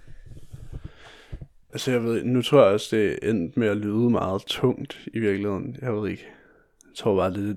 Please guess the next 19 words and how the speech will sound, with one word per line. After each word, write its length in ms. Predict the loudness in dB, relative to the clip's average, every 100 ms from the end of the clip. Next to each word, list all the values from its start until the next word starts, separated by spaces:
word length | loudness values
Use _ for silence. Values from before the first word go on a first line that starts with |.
| -2
den 180 | -4 -2
drejning, 720 | -4 -2 -2 -2 -2 -4 -4
den 160 | -2
her 140 | -2 -6
snak 300 | -6 -6 -2
har 180 | 2 2
taget. 540 | 2 2 4 2 0 0
Altså, 260 | 0 0
fordi 480 | -4 -4 -4 -4 -6 _ _ _ _ _ _ _ -2
at 240 | 0 2
jeg 140 | 0 0
synes, 480 | -2 -4 -4 -8 -10 -2
at 320 | 0 0 -6
de 100 | -8
gode 420 | -2 2 6 6
sider 580 | 6 0 2 2 2 -4 _ -18
langt, 460 | -2 2 4 2 -4
langt 280 | -10 -12 -14 -6
overskygger 880 | 0 2 2 -2 -4 -6 -2 -2